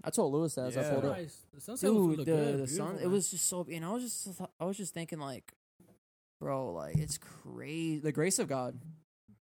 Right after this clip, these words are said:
Speaker 1: is
Speaker 2: Yeah.
Speaker 1: crazy. And then, um, basically, like, Philippians four, uh, six, uh, "Be anxious for nothing, but in,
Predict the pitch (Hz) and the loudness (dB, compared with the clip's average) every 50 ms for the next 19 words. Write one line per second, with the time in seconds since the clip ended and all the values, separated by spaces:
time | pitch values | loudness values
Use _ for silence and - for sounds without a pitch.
0 | _ _ - 143 127 95 98 98 92 92 143 139 139 143 147 147 131 127 135 135 | _ _ -8 -6 -4 -4 -4 -6 -6 -4 -4 -2 -2 0 0 -2 -4 -4 -8 -8
1 | - 147 147 147 147 147 147 147 147 143 143 139 135 131 131 127 _ _ _ - | -8 -6 -6 -4 -4 -4 -4 -6 -6 -6 -8 -8 -8 -10 -14 -18 _ _ _ -8
2 | - - _ _ _ _ _ _ _ - 160 170 - - - 190 180 165 151 - | -8 -8 _ _ _ _ _ _ _ 0 2 2 2 0 0 0 0 0 0 0
3 | - 160 147 151 151 170 170 147 - - - 143 143 147 147 147 143 123 123 127 | 0 0 0 0 -2 -4 -6 -6 -6 -4 -4 -2 -2 -2 -2 -2 -2 -4 -4 -4
4 | 123 123 123 - - - 131 143 160 151 - - - - - - _ _ _ _ | -4 -4 -4 -4 -4 -4 -4 -6 -6 -6 -6 -6 -6 -6 -8 -12 _ _ _ _
5 | _ _ _ - - 135 131 127 120 123 151 147 151 160 156 - 180 - - 156 | _ _ _ -6 -4 -2 -2 -2 0 -2 -2 -2 -2 -4 -4 -6 -6 -4 -4 -4
6 | 135 131 135 135 - 165 151 135 139 135 135 135 131 123 98 | -4 -4 -4 -6 -6 -8 -6 -6 -6 -4 -6 -6 -8 -10 -14